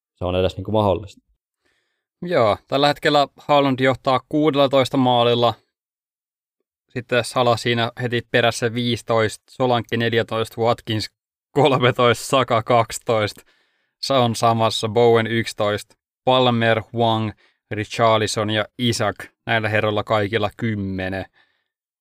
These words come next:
Speaker 2: Nunes on vaikka yhdeksässä. Niin kuin sanoin, todennäköisesti Haaland sen voittaa, mutta Haaland tällä kaudella myös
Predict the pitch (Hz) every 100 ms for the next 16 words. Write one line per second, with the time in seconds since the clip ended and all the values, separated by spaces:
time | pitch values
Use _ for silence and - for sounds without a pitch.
0 | _ _ _ _ _ - 131 120 113 123
1 | 110 113 104 110 110 107 101 - 104 -
2 | - 98 - _ _ _ _ _ _ _
3 | _ _ 139 143 156 147 127 147 147 151
4 | 135 143 151 151 139 131 131 135 139 127
5 | - 120 113 107 _ 117 113 - 120 -
6 | _ _ - 135 135 135 123 123 120 120
7 | 120 117 117 113 113